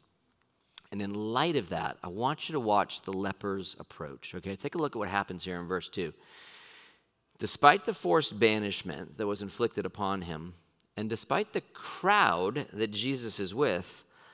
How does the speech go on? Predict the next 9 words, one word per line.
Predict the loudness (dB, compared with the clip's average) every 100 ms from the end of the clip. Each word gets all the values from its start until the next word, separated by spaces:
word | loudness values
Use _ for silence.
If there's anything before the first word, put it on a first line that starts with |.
| -20 -20 _ _ -4
the | 0
leper | 0 0 0
walks | 2 4 2 -2
right | -10 0 2 2 -2
up | -4 -4 -4
to | -2 -2
him." | -2 -12 -20 _ _ _ _ _ -20 _ _ _
That | 0 0
is | 0 -6